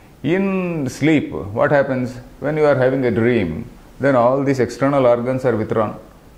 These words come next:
All the organs are withdrawn. When the organs are withdrawn, still the mind is able to project a whole new world there.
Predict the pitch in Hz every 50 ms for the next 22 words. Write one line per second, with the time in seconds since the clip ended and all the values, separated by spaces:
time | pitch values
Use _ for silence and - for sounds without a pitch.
0 | - - 90 107 120 127 127 120 117 117 123 123 147 151 143 147 147 143 139 127
1 | - 120 117 107 101 - - - - - - - - - 104 123 131 120 113 123
2 | 135 139 139 170 175 165 147 165 139 120 107 117 117 - 123 139 131 113 95 92
3 | 95 104 107 - - - - - - - - 156 175 196 208 202 196 180 170 160
4 | 156 165 170 165 156 156 165 175 165 - - - - - - - - - - -
5 | - - - 143 156 156 165 156 - - - 123 131 131 151 147 - 156 139 139
6 | 135 135 131 131 127 123 120 120 127 139 139 135 113 127 135 139 127 113 117 120
7 | 117 98 92 82 101 90 82 - -